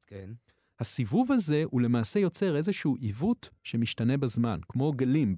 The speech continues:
Speaker 2: כמו תיקח בריכה, ותיקח את האצבע שלך ותסובב בתוך בריכה, אתה תיצור אדוות על הבריכה שהולכות ומתפשטות.
Speaker 1: אז נות-, ככה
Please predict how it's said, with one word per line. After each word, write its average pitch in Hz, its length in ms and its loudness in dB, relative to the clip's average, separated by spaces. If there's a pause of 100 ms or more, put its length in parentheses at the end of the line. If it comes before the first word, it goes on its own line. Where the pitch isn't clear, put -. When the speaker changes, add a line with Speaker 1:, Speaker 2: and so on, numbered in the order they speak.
(100)
Speaker 2:
כמו 139 180 -2
תיקח - 380 -6
בריכה, 101 380 -2 (380)
ותיקח - 380 -2
את - 100 -6
האצבע 127 300 -2
שלך 110 280 -4
ותסובב 107 580 -2 (380)
בתוך 135 320 -2
בריכה, 190 380 0 (320)
אתה - 140 -6
תיצור 165 440 -2
אדוות 123 600 -2 (100)
על 120 140 -2
הבריכה 117 360 -2
שהולכות 156 420 -2
ומתפשטות. 131 840 -4 (720)
Speaker 1:
אז 110 120 -12
נות-, 120 340 -8
ככה 135 340 -2